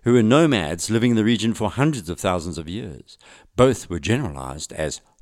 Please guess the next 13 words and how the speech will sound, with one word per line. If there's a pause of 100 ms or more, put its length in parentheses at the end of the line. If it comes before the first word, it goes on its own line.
Hottentots. (640)
Vroneman
grabbed
his
sjambok, (280)
which
is
a
short (260)
and
extremely
dangerous
whip,